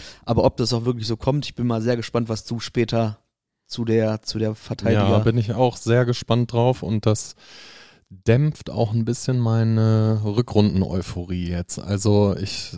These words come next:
Speaker 2: äh, das las sich ja doch alles wieder ziemlich gut jetzt mit den Testspielen und dadurch, dass ich, äh, flach lag,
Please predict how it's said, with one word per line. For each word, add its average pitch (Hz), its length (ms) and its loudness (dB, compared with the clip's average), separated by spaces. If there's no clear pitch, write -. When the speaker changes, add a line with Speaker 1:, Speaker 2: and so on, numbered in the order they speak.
Speaker 2:
äh, 107 160 -2
das - 320 -6
las 107 360 0
sich - 180 -4
ja 107 100 2
doch 110 240 0
alles 113 320 -2
wieder 107 220 0
ziemlich 110 380 0
gut 127 280 0
jetzt 123 240 0
mit 123 160 0
den 120 140 2
Testspielen 120 720 2
und 101 180 2
dadurch, 104 260 2
dass - 200 -4
ich, - 340 -8
äh, 104 240 -2
flach 110 320 0
lag, 107 360 0